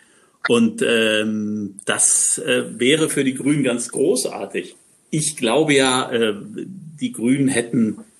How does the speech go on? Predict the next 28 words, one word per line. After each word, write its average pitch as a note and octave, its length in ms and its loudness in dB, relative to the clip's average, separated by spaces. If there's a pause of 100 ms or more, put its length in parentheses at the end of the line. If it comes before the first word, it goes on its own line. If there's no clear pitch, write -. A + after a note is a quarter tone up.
(160)
die G#2+ 160 0
größten B2 600 4
Probleme, D3+ 800 2
auch, - 360 -6
äh, F#2+ 340 0
in G#2+ 80 -2
Anführungen B2 640 2
lustig, B2 420 0
lustig, A#2 380 -2
lustig, B2+ 380 -2
du A2+ 100 -4
wirst G#2+ 180 -2
mir A2+ 100 0
zustimmen, D#3 680 0 (340)
die C3+ 80 2
hätten B2+ 160 2
die A#2 120 2
größten B2+ 460 0
Probleme, E3+ 720 0 (420)
wenn B2 280 2
ein A#2+ 380 0
Vertreter B2 800 -2
der A2 380 0
volksschwarzen D3 1400 -2
bajuwarischen C3 1040 0
C C#3 240 0
S C3+ 260 -2
U, G3 280 -6